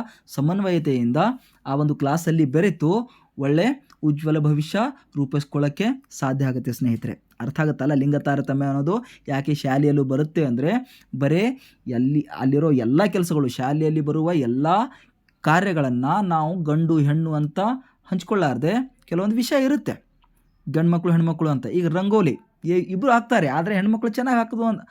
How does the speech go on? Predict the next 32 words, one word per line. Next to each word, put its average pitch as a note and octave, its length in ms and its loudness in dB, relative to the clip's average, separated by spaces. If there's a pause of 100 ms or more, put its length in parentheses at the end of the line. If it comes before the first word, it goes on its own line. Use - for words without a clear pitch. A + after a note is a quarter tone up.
(220)
ಹಾಕ್ಬೋದು F#3+ 360 -2
ಅಂತ G#3 120 -4 (380)
ಹೆಣ್ಮಕ್ಳು A3 380 0
ಕೊಡ್ಬೋದು. A#3 440 0 (240)
ಗಂಡ್ಮ-, G3 320 -2
ಆದ್ರೆ F#3 320 0
ನಾವು A3+ 320 0 (760)
ಕೇಳೋದ್ರಲ್ಲಿ A3 480 2
ತಪ್ಪು G#3 300 -4
ಮಾಡ್ಬಾರ್ದು. D#3+ 440 -2 (400)
ಯಾರಾದ್ರೂ D#3+ 420 2
"ಗಂಡ್ಮಕ್ಳು E3 420 2
ರಂಗೋಲಿ D#3 320 2
ಹಾಕ್ತೀರಾ?" E3 340 0
ಅಂತ E3+ 140 -2 (460)
ಕೇಳ್ಬೇಕು. F3 540 0
ಇದು C#3+ 120 0
ಶಿಕ್ಷಕರಾದವ್ರದ್ದು F#3+ 800 -6
ಕರ್ತವ್ಯ. A3+ 480 -2 (720)
ಇಲ್ಲ F3+ 280 2
ಅಂದ್ರೆ C4+ 220 2
ಹೆಣ್ಮಕ್ಳು C#4 380 0
ಕೊಡೋದು. G#3+ 380 0 (420)
ಆದ್ರೆ F#3+ 460 -2 (500)
ಇಬ್ಬರಿಗೆ E3 460 0
ಕೇಳೋದು E3+ 640 0
ನಮ್ಮ D3 240 0
ಧರ್ಮ C3+ 240 -2
ಸ್ನೇಹಿತರೆ, C#3 560 -4
ನಮ್ಮ C#3+ 160 -2
ಕರ್ತವ್ಯ C3 440 -4
ಅದು. G2+ 200 -8